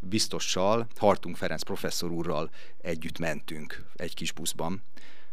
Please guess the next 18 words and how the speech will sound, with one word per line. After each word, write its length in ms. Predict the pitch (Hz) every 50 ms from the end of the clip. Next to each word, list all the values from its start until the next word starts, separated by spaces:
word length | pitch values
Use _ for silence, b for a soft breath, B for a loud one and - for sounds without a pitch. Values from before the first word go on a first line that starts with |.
| b
Székesfehérvár, 760 | - - - 120 117 147 - - 147 139 143 147 135 139 147
és 140 | 156 143 -
elmondtam 460 | 214 202 156 127 117 107 98 113 104
neki, 220 | 107 110 107 - 110
hogy, 240 | 101 110 107 98 113 107
hogy 140 | 98 107 107
nekem 260 | 107 113 104 - 113
van 120 | 117 131 123
ez 80 | 104
a 40 | 92
koncepcióm, 840 | - - 143 156 135 - 123 117 101 - - 113 107 101 101 95 92
hogy 160 | 98 104 98
ez 140 | 95 90 -
már 320 | 95 92 92 90 95 92 76 78 85
régebb 440 | 98 120 131 123 117 107 101 92 90
óta 220 | 98 92 - 90
húzódik, 680 | 87 - 151 151 139 107 120 107 104 101 92 98 - -
és 360 | 90 87 85 - - -